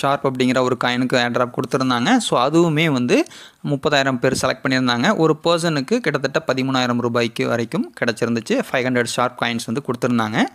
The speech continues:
இதுல முக்கியமான விஷயம், காயின் ரிசீவ் ஆச்சு அப்படின்னா, நம்மளுடைய Telegramல கண்டிப்பா உடனே போஸ்ட் பண்ணிடுவேன். அப்படி போஸ்ட் பண்ண உடனே, உடனே செல் பண்ணிடணும். அப்பதான் வந்து நீங்க கரெக்ட் தேவையான அமௌண்ட்டை வந்து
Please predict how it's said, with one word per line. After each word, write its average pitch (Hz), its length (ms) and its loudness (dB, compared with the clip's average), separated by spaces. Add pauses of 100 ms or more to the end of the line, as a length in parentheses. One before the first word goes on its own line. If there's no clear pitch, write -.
(300)
இதுல 123 120 0
முக்கியமான 165 440 0
விஷயம், 208 360 0
காயின் 139 320 0
ரிசீவ் 156 200 4
ஆச்சு 151 260 2
அப்படின்னா, 156 280 0
நம்மளுடைய 131 280 2 (100)
Telegramல 135 340 0
கண்டிப்பா 139 400 2
உடனே 139 220 2
போஸ்ட் 143 340 -2
பண்ணிடுவேன். 139 340 2 (360)
அப்படி 123 240 0
போஸ்ட் 170 280 0
பண்ண 160 200 0
உடனே, 160 340 0
உடனே 165 380 2
செல் 139 280 2 (100)
பண்ணிடணும். 131 380 2 (140)
அப்பதான் 143 280 0
வந்து 143 220 0
நீங்க 131 240 0 (240)
கரெக்ட் 120 160 -4
தேவையான 120 380 0
அமௌண்ட்டை 131 300 2
வந்து 120 200 2